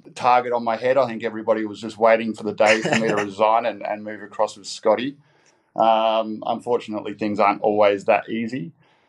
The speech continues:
Speaker 1: Uh, so, yeah, ended up across at Little Creatures for a couple of years, and, you know, I, I really, I, I really found, I think, myself at Little Creatures. Um,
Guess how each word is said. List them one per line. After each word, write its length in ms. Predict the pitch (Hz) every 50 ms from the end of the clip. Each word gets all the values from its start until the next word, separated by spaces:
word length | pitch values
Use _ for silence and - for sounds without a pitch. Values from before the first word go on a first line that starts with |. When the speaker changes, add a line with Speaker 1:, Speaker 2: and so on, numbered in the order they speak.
| _ _ _ _ -
Speaker 1:
Uh, 340 | - 131 135 135 131 - -
so, 140 | - 160 156
yeah, 280 | 160 180 - 139 120 -
ended 200 | - 147 160 160
up 180 | 143 - - -
across 280 | - - 127 117 -
at 80 | 127 104
Little 180 | 117 113 113
Creatures 440 | 110 - - 120 120 117 - 120 107
for 160 | - - 113
a 40 | 110
couple 300 | 110 - 117 107 - 107
of 80 | 101 104
years, 320 | 110 113 117 120 113 113
and, 280 | 113 104 104 104 101 - - - -
you 100 | - 127
know, 80 | 113 107
I, 280 | 107 - - 120 113 113 - _ _ _ - -
I 60 | 123
really, 540 | 123 123 135 139 131 123 120 117 110 95 - - -
I, 200 | - 120 117 - - -
I 40 | 117
really 280 | 123 131 127 117 110
found, 440 | 113 - - 104 104 104 107 104 - - - -
I 80 | 104
think, 200 | - - 110 110
myself 460 | 110 101 95 - - 113 110 110 -
at 120 | 113 95 -
Little 200 | 104 104 107 104
Creatures. 560 | - - 117 107 107 110 - 135 139 - -
Um, 440 | 113 101 101 98 98 98 98 95